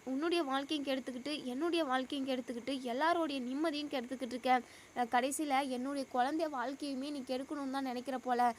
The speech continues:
அந்த குழந்தை மேல உனக்கு கொஞ்சம் கூட அக்கறையே இல்லைல்ல? எவ்வளோ தூரம் டிராவல் பண்ணிட்டு வந்திருக்க?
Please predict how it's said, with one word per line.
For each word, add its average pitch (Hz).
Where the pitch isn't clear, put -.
அந்த 226
குழந்தை 277
மேல 277
உனக்கு 240
கொஞ்சம் 262
கூட 240
அக்கறையே 294
இல்லைல்ல? 277
எவ்வளோ 247
தூரம் 320
டிராவல் 269
பண்ணிட்டு 262
வந்திருக்க? 262